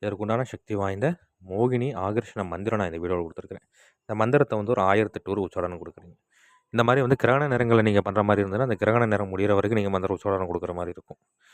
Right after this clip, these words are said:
அப்படி இல்லை, அமாவாசை முடிந்து மூன்றாம் பிறை நாள் அன்னைக்கு நீங்க பண்ற மாதிரி இருந்ததுன்னா, பௌர்ணமி வரைக்கும் நீங்க இந்த பூஜை செய்யற மாதிரி இருக்கும். அந்த மாதிரி நீங்க முறையா செய்து, ஒரு வெண் பூசணிக்காய் ஒண்ணு சுத்தி உடைச்சு போட்டுட்டு, இந்த தைலத்தை எடுத்துட்டு வந்து பத்திரமா வச்சுக்கிட்டு,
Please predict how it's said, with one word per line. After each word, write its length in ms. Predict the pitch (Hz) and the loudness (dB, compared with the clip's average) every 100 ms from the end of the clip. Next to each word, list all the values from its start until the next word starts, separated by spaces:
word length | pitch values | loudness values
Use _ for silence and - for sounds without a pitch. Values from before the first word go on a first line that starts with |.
| - - | -20 -20
அப்படி 240 | - 107 113 | -2 2 4
இல்லை, 160 | 127 | 6
அமாவாசை 520 | 131 107 107 117 117 107 | 4 4 4 4 4 2
முடிந்து 240 | 107 104 | 2 0
மூன்றாம் 300 | 101 104 104 | 0 2 2
பிறை 140 | 98 | 0
நாள் 120 | 92 90 | -2 -2
அன்னைக்கு 220 | 92 92 | -4 -6
நீங்க 140 | 90 | -6
பண்ற 180 | 85 90 | -6 -4
மாதிரி 160 | 90 87 | -4 -4
இருந்ததுன்னா, 180 | 113 - | -6 -2
பௌர்ணமி 360 | 101 113 104 | 0 0 -2
வரைக்கும் 260 | 95 101 98 | -2 -2 -6
நீங்க 100 | 82 | -10
இந்த 100 | 82 | -8
பூஜை 220 | 90 82 | -6 -6
செய்யற 220 | 87 82 | -6 -8
மாதிரி 200 | 82 80 | -8 -10
இருக்கும். 240 | 80 _ _ _ _ _ _ | -10 _ _ _ _ _ _
அந்த 140 | 107 110 | 0 2
மாதிரி 160 | 120 120 | 2 2
நீங்க 180 | 101 | 0
முறையா 260 | 95 95 113 | 2 4 4
செய்து, 280 | 95 95 117 | 2 2 4
ஒரு 120 | 98 | 4
வெண் 160 | 98 110 | 2 0
பூசணிக்காய் 420 | 107 98 92 92 | -4 -4 -6 -6
ஒண்ணு 80 | 90 | -6
சுத்தி 240 | 92 104 | -8 -2
உடைச்சு 240 | 92 90 - | -2 -2 -8
போட்டுட்டு, 260 | 87 110 | -10 -12
இந்த 100 | 101 | -8
தைலத்தை 280 | 90 92 98 | -2 -2 -4
எடுத்துட்டு 240 | 90 87 | -10 -12
வந்து 120 | 90 87 | -8 -6
பத்திரமா 260 | 90 95 | -4 -4
வச்சுக்கிட்டு, 420 | 85 - - - | -6 -10 -16 -14